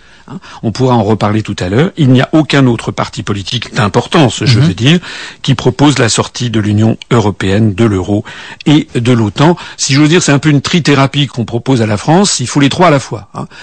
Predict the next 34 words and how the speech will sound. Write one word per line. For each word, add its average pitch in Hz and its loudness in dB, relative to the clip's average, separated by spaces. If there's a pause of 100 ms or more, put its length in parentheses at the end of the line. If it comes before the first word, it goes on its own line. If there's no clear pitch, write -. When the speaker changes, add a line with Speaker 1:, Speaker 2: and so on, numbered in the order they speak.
(180)
Speaker 1:
Vous 135 2
avez, 131 4
par 101 -2
exemple, 120 2
des 107 -2
mouvements 120 2
politiques, 113 -4
le, 104 -6
le 104 -4
Front 127 0
de 123 2
gauche 127 2
qui - -10
va 92 -6
proposer 120 -2
la 113 -2
sortie 107 -6
de 95 -6
l'otan, 113 2
mais 139 2
qui 120 -8
veut 113 -4
rester 113 -2
dans 139 0
l'Union 110 -4
européenne, 143 2 (460)
ce - -4
qui 113 0
n'a 110 2
pas 127 0
de - -2
sens, 208 2
puisque, - -4
euh, 110 0